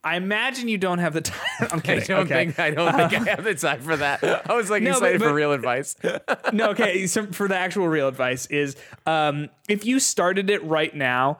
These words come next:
Speaker 1: and played, i-, i-, and, like, got through the first, uh, uh,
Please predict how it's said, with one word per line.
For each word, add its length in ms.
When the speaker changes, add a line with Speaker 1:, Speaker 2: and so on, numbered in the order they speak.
Speaker 1:
and 140
played, 520
i-, 160
i-, 160
and, 160
like, 200
got 320
through 180
the 140
first, 840
uh, 40
uh, 920